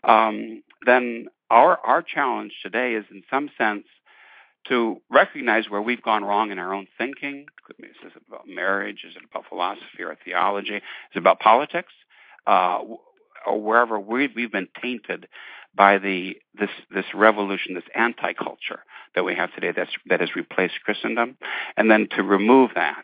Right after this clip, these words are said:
and then probably to, to start to build again, as, uh, the church has always built again,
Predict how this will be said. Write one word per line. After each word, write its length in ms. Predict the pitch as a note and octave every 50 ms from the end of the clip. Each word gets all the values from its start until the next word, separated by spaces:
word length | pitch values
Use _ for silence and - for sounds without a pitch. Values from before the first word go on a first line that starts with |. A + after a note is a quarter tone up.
| -
and 100 | - E2+
then 220 | F2+ F#2 F#2 - - -
probably 420 | - - - G2+ C#3 F#3+ - A#2
to, 180 | G2 - F#2+ E2 - - - - - - - -
to 100 | - -
start 280 | - - A#2 B2+ B2+ -
to 80 | A#2+ G2+
build 360 | F#2+ C3 C#3 C#3+ D3 C#3 C3+
again, 520 | B2 G#2 B2+ D3 D#3+ A2 F2+ G2 - F3 - - - - - - - - -
as, 260 | - A2+ A2+ A#2+ A#2+ A#2 A2 - - - -
uh, 200 | G#2+ G2+ G#2+ -
the 100 | - A2
church 280 | - - E3 E3 - -
has 140 | D#3 C#3 D#3
always 260 | F3 G3 F#3 D#3 -
built 240 | - A2+ G2+ - -
again, 320 | F#2+ F2+ F2+ F2 F2+ F2+